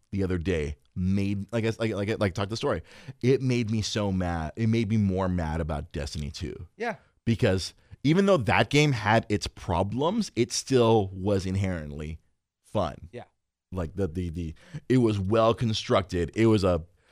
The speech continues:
Speaker 1: it was a beautifully fucking made game. It made me so fucking happy just playing it. I sunk fucking thousands, thousands of hours.
Speaker 2: Mm-hmm.
Speaker 1: I've never sunk thousands of hours into a game. I've done hundreds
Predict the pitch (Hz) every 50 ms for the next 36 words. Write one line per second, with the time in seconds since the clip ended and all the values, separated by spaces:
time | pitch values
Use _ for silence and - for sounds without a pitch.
0 | - 113 - - 117 120 101 104 98 85 82 - 104 127 135 131 131 131 127 120
1 | 110 - - 104 98 - 101 95 92 92 90 87 80 76 87 87 87 85 85 85
2 | 90 98 95 98 98 95 92 92 87 - - 101 107 101 - 113 107 101 - 101
3 | 104 92 85 85 - 80 78 76 76 - 90 87 87 85 82 - - 85 87 -
4 | - 98 92 90 - - 92 87 - 87 85 82 - 92 90 95 104 110 98 101
5 | 95 92 92 85 - - _ _ _ _ - 135 160 190 185 135 135 120 98 92
6 | 87 95 95 104 110 131 131 120 101 143 147 - - - - - - - - -
7 | 127 120 127 156 202 208 208 170 - 185 170 - - - - _ _ _ - 139
8 | 135 151 170 156 131 147 135 127 117 117 113 120 120 117 110 107 101 101 92 90
9 | 87 98 92 78 64 - - - - - - 120 139 143 202 208 190 170 - -
10 | - - - 170 233 285 302 202 135 98 73 64 64 90 - -